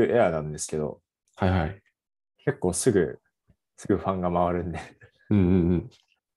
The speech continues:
Speaker 1: 羨ましいな。
Speaker 2: そうっすね。
Speaker 1: うん。
Speaker 2: あとなんだろうな。まあもちろん処理は早い、早くてサクサクいろんなことできるんですけど、
Speaker 1: はい。
Speaker 2: なんか音楽、スピーカーか。スピーカーがめちゃくちゃ良くて、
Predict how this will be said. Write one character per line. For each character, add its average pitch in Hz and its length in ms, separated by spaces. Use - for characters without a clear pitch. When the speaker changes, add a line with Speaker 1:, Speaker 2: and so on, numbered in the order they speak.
Speaker 1:
羨 90 60
ま 90 120
し 87 160
い 76 40
な。 - 260
Speaker 2:
そ - 320
う - 20
っ 101 40
す - 260
ね。 - 280
Speaker 1:
う 90 40
ん。 80 260
Speaker 2:
あ 123 120
と - 180
な 98 160
ん 101 80
だ 92 80
ろ - 200
う - 60
な。 - 960
ま - 0
あ 92 100
も 104 120
ち 156 120
ろ 117 60
ん 92 60
処 127 200
理 113 120
は 82 180
早 95 260
い、 92 160
早 95 280
く - 100
て - 100
サ - 160
ク 101 80
サ 92 140
ク 85 160
い 82 40
ろ 85 120
ん - 20
な 90 80
こ 90 80
と 82 80
で 80 80
き 87 100
る 85 80
ん 87 40
で 87 40
す - 80
け - 100
ど、 82 220
Speaker 1:
は 104 160
い。 69 160
Speaker 2:
な 139 80
ん 123 80
か - 140
音 185 300
楽、 143 480
ス - 160
ピ 190 140
ー 190 60
カ 175 180
ー 160 60
か。 - 220
ス - 140
ピ 160 120
ー 156 40
カ 156 100
ー 139 40
が 135 60
め 123 120
ち - 80
ゃ 123 60
く - 60
ち - 100
ゃ - 20
良 113 100
く 113 80
て、 - 340